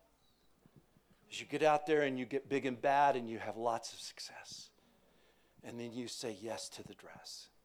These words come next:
and j-, just always makes you look terrible.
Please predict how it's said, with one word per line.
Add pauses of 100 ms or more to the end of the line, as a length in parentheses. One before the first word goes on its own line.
(800)
and
j-, (140)
just (120)
always
makes
you
look
terrible.